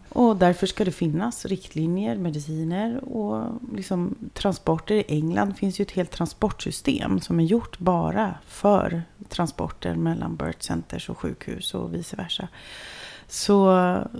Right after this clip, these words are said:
det handlar ju också om ett helt annat tänk än vad vi har i Sverige idag. Idag är det så centraliserat i sjukhus, så där ligger ju utmaningen att faktiskt få in den här typen av vårdform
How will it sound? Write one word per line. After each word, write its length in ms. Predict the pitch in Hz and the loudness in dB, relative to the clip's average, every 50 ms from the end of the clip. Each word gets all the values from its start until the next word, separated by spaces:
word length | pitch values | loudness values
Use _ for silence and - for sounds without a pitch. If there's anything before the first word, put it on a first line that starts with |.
| - - 190 185 175 175 - - - - - - - - 185 | -10 -10 -10 -10 -12 -14 -16 -20 -20 -20 -20 -20 -12 -8 -4
det 220 | 190 196 208 196 | 0 2 4 4
handlar 360 | 196 190 214 220 196 180 185 | 4 2 2 2 2 2 2
ju 100 | 185 185 | 2 2
också 240 | 175 156 - - - | 2 0 -2 -2 -2
om 80 | 170 165 | 0 0
ett 140 | 165 - | -2 -2
helt 260 | - - 170 160 151 - | -4 -4 -2 -2 0 -2
annat 360 | - 165 160 156 - - - - | -2 0 -2 -2 -6 -10 -10 -6
tänk 560 | - - 240 220 - - - - - - - | -2 0 2 2 2 0 -2 -4 -6 -6 -4
än 140 | - 165 160 | 0 0 0
vad 120 | 160 156 | 0 2
vi 80 | 156 156 | 0 0
har 280 | 147 160 190 185 185 | 2 2 2 2 2
i 80 | 185 175 | 2 0
Sverige 440 | - - - - - - - 175 175 | -2 -4 -6 -4 -2 -2 -2 -2 -2
idag. 280 | 165 160 160 160 170 | 0 0 0 0 0
Idag 280 | 170 160 165 175 185 180 | 0 2 2 2 4 4
är 180 | 160 160 - | 4 4 2
det 60 | 208 226 | 2 2
så 140 | 214 202 | 0 -2
centraliserat 760 | 165 - - 165 160 151 - 175 160 165 160 - - 180 - - | -6 -4 -2 -4 -2 -2 -4 -4 -4 -6 -8 -8 -8 -10 -8 -10
i 40 | |
sjukhus, 420 | 185 - - 196 190 - - 196 - | -10 -6 -6 -6 -6 -6 -10 -8 -4
så 100 | - 185 | -4 -4
där 200 | 156 - 170 180 | 0 0 0 2
ligger 320 | 185 170 170 170 170 220 | 2 0 -2 -2 -4 -2
ju 120 | 214 226 - | -2 0 0
utmaningen 720 | 165 175 165 - - - 165 160 160 170 170 170 170 175 | 0 -2 -4 -6 -6 -4 -4 -2 -2 0 0 0 0 0
att 140 | 180 165 - | 0 -2 -4
faktiskt 360 | - - 175 - - 165 - | -4 -4 -4 -4 -6 -10 -10
få 120 | - - - - | -8 -10 -6 0
in 320 | 170 202 208 190 165 160 | 2 4 6 6 6 4
den 140 | 156 165 160 | 2 0 0
här 140 | 160 165 165 | -2 -4 -4
typen 340 | - - - - - 170 | -6 -8 -10 -8 -6 -4
av 120 | 175 170 160 | -4 -4 -4
vårdform 600 | 165 175 165 160 - - - - 196 190 180 170 | -4 -4 -4 -4 -6 -8 -6 -2 -2 -2 -2 -4